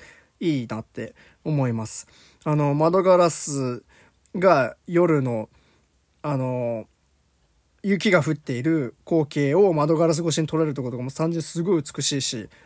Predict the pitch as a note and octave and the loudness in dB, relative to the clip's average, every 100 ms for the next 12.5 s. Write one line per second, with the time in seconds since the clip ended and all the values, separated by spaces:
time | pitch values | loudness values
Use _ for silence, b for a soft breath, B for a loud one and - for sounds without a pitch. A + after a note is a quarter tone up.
0 | b b - D#3 C3 - _ _ - _ | b b -4 -2 -2 -8 _ _ -20 _
1 | _ _ _ E3+ D#3+ F#3+ C4+ D4 A#3+ - | _ _ _ 0 2 0 6 6 6 2
2 | A#3+ D#3 C3+ C3+ E3+ G#3+ B3+ A#3+ D#3+ D3+ | 4 4 2 2 2 2 0 0 2 4
3 | C#3+ C3+ - - E3+ B3 G3+ D3+ D#3 - | 4 2 -4 -10 -2 2 2 2 0 0
4 | - _ _ _ - _ _ _ _ _ | -6 _ _ _ -20 _ _ _ _ _
5 | G3+ A#3+ G#3 - _ - A#3+ D#3+ D#3 D#3 | 0 2 2 -4 _ 0 2 0 -2 0
6 | D#3+ D3+ D3 D3+ C#3 C3+ F#2 - B B | 0 0 0 0 -4 -6 -10 -12 B B
7 | B B _ F#3 D3 D#3+ F3 A3+ G3 E3+ | B B _ -6 -2 2 2 2 2 2
8 | G3 G#3 C#3+ D3+ D#3 D#3 D3+ C#3 C3 G#2+ | 0 -2 0 -2 -2 -2 -2 -2 -2 -4
9 | - D3 C#3+ C#3 - - D3 C#3 - D#3 | -6 -6 -4 -6 -6 -6 -4 -6 -6 -4
10 | - G#3 D#3+ B B B D#3+ C#3 C3+ D3+ | 0 0 0 B B B -6 -4 0 0
11 | E3+ F#3 - G#3 F3+ - C3 B2 A#2 C#3 | 2 2 2 0 0 -4 -8 -6 -4 -4
12 | C#3+ C#3+ C#3+ C3+ | -2 -2 -2 -4